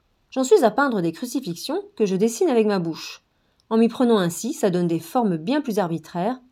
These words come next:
imprévues. » Octobre mille neuf cent quarante-huit. « J'ai oublié de faire devant P G une démonstration de comment je crée avec la serpillière mouillée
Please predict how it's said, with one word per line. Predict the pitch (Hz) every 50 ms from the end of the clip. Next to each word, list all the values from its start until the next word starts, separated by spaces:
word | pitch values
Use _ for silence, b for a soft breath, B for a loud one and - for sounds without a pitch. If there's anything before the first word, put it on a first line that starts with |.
| -
imprévues. » | 277 262 262 - 233 202 170 165 - - _ _ _ _ _ _ _ _ _ _ _ _ _ _ _ _ -
Octobre | 180 175 - - 196 190 185
mille | 175 175
neuf | 165 165
cent | - 180
quarante-huit. « | 165 175 165 160 160 160 - - - - _ - - _ _ _ _ _ _ _ _ _ _ _ _ _ _ _ _ _ _ _ _ _ _ _ _ -
J'ai | 190 196 254 285
oublié | 277 302 330 392
de | 302 233
faire | 226 - 262 254
devant | 196 190 180 185 185 175
P | - 233 233
G | 226 254 311
une | 285 220 190 180
démonstration | 226 247 254 277 269 269 - 269 254 262 - 320 285
de | 196 175
comment | 175 - - 285 285 294 311 320
je | 254 226
crée | 202 202 - - - 269
avec | 208 175 185 175
la | 170 170
serpillière | 170 - 240 - - - 214 233 247 220
mouillée | 196 190 190 180 160 175 202 233 -